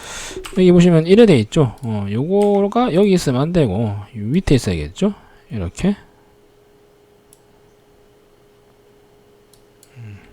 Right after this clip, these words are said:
얘가 여기 있어야겠군요.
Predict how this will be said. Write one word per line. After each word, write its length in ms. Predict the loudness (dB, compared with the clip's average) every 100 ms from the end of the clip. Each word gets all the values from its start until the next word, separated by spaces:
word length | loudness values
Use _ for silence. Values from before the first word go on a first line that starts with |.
| _ -20 -20 -20 -20 _ _ _ -18 -18 _ -20 -14
얘가 420 | -10 -8 -8 -8 -10 -16 -20 -20 _ _ _ _ _ _ _ _ -2
여기 180 | 2 4
있어야겠군요. 680 | 2 -2 -8 -10 -8 -6 -6